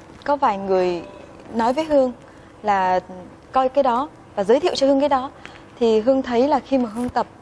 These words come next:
rất là hiệu quả. Nhưng mà nói cho Vân biết là nếu như Vân có thời gian thì Vân lên tìm hiểu. Tại vì ngoài ra đó, Hương thấy là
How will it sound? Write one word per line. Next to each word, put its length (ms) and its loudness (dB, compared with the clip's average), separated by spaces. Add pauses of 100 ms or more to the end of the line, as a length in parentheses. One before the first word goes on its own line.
(120)
rất 100 0
là 80 -4
hiệu 240 2
quả. 200 -2 (380)
Nhưng 160 2
mà 120 2
nói 180 0
cho 160 2
Vân 220 0
biết 160 0
là 120 0
nếu 220 2
như 140 2
Vân 200 2
có 80 -2
thời 220 -2
gian 220 2
thì 80 0
Vân 160 2
lên 140 2
tìm 140 -6
hiểu. 220 -2 (520)
Tại 100 2
vì 140 0
ngoài 300 -2
ra 180 2
đó, 80 2 (100)
Hương 180 2
thấy 300 0 (100)
là 220 -6